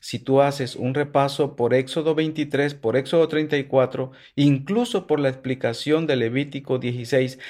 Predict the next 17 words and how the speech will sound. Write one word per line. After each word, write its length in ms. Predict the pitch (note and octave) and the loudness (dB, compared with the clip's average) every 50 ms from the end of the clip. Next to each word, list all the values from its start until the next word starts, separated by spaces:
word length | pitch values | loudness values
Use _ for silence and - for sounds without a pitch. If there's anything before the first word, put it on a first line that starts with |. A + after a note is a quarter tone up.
| - - _ | -20 -14 _
la 220 | - A#2 A2+ A2+ | -2 0 0 0
Biblia 480 | A2+ C3+ F#3+ A3 G3+ G3 F#3+ F3+ D#3 D3+ | 0 0 0 0 0 2 2 2 2 2
deja 320 | D#3+ E3+ E3+ E3+ F3 D#3 | 2 0 0 0 -2 -2
en 160 | D3 C#3+ C3+ | -2 -2 -4
claro 420 | C#3 - D3+ D3 D3+ D3+ D#3+ D#3 D#3 | -2 2 4 4 4 4 2 0 -2
que 160 | - C3 A#2+ | -4 -4 -4
Dios 540 | A#2+ A#2+ - D#3+ E3+ F3+ F#3+ G3 G3+ G3+ G3 | -4 -6 -4 0 2 2 2 2 0 -2 -2
solicitó 1000 | - D#3+ C#3 C3 A#2+ - - A2 G#2+ - _ - D3+ D3+ D#3 D#3+ D#3+ D#3+ - - | -2 -2 0 -2 -2 -6 -8 -10 -12 -12 _ 4 6 6 6 6 4 -2 -8 -6
que 140 | - A2+ | -4 -4
tres 480 | G#2 - - - G3 A3 A#3+ A3+ G3+ F3 | -4 -4 0 4 6 6 6 6 2 2
veces 540 | E3 F3+ F#3 F#3 F3+ - F3+ E3 - - - - | 4 4 4 4 4 0 -4 -4 -4 -8 -8 -4
al 200 | B2 A#2 B2 C#3+ | -2 2 6 6
año 400 | D#3 D#3 D#3 D3 D3 C#3 C3+ - - - - - - _ | 6 6 6 4 0 -2 -6 -8 -14 -20 -20 -20 -20 _
se 340 | - - - D3 C#3+ C#3 | -10 2 4 6 6 6
hicieran 800 | C3 B2+ C3+ C3 - - - E3+ E3+ E3+ E3 E3 D#3+ D#3+ D#3+ - - | 4 2 0 -4 -6 -4 0 4 6 6 6 6 2 0 -4 -10 -16
fiestas 760 | _ - - C#3 D3 D3 C#3+ D3 - - C#3 C#3 C3+ - _ _ _ | _ -4 2 4 4 4 4 2 -2 -4 -4 -4 -4 -8 _ _ _
solemnes. 840 | - - - B2 A#2+ A#2 A#2 A#2 A#2 A2 G#2+ F2 C2 - - - | -4 0 2 2 4 4 2 2 0 -2 -6 -8 -10 -14 -16 -20